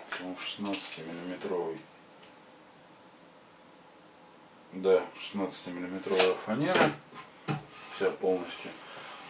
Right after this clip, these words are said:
А, здесь вот я сейчас поближе покажу. Специально задумывал, как задумывал, так и сделал. Вот здесь вот стоят шайбы регулировочные,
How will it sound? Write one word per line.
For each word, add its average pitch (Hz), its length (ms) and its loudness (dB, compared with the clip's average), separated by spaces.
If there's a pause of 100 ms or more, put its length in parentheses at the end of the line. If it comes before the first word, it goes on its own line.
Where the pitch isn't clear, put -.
(140)
А, 82 340 -2
здесь 101 420 8
вот 87 160 6
я 87 260 6 (380)
сейчас - 200 -4
поближе 85 520 8
покажу. 98 540 6 (840)
Специально 101 680 10
задумывал, 104 840 12
как 87 220 8
задумывал, 87 580 8
так - 260 4
и 95 40 6
сделал. 110 520 12 (1800)
Вот 87 220 -2 (100)
здесь 95 460 4
вот 107 240 4 (160)
стоят 92 580 8 (280)
шайбы 92 560 10 (1400)
регулировочные, 98 1000 12